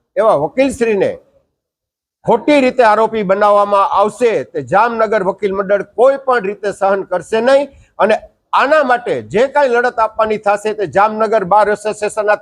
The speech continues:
તમામ વકીલ મિત્રો સંગઠિત થઈ અને એકી સાથે જે કાંઈ નિયમ મુજબ લીગલી લડાઈ લડવાની થશે તે અમે લડશું. આ બાબતે અમે ઉચ્ચ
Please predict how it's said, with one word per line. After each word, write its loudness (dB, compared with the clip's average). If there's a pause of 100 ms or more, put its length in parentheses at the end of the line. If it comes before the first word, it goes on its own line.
તમામ 2
વકીલ -2
મિત્રો -2 (460)
સંગઠિત 0
થઈ -2 (380)
અને -4 (180)
એકી -2
સાથે 2 (160)
જે 4 (160)
કાંઈ -2 (200)
નિયમ 0
મુજબ -2
લીગલી -2
લડાઈ 2
લડવાની 0
થશે 0 (340)
તે -2
અમે 2
લડશું. 2 (220)
આ 2
બાબતે 0
અમે -2
ઉચ્ચ -4